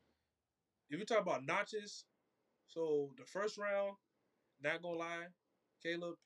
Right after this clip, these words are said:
he did beat Proctor by a little, not, not, not even by a little bit, but, like, I'll say two notches, two, two and a half notches. He did, he,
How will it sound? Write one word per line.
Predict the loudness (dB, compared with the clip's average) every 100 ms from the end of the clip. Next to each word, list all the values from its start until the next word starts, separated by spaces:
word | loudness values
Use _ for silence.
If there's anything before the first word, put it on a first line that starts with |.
| _ _ _ _
he | -8 -4
did | -2 -2 -2
beat | -4 -4
Proctor | -6 -6 -4 -6 -4
by | -4 -4
a | 0
little, | 0 0 0
not, | 0 2
not, | 6 6 6
not | 2 2
even | 0
by | -2
a | -4 -4
little | -6 -6 -6
bit, | -8 -10 _ _ _ -8
but, | -4
like, | -2 -4 -6 _ _ _
I'll | -10 -8
say | -8 -8
two | -6 -2
notches, | 0 0 -2 -6 -10 -14 _ -20 -20 _ _ _ _ _ _ _ _ _ _ _ _ _
two, | 0 2 2 0
two | 0
and | 0
a | 0
half | -2 0
notches. | -4 -4 -4 -4
He | -2
did, | 4 6 6 2
he, | -4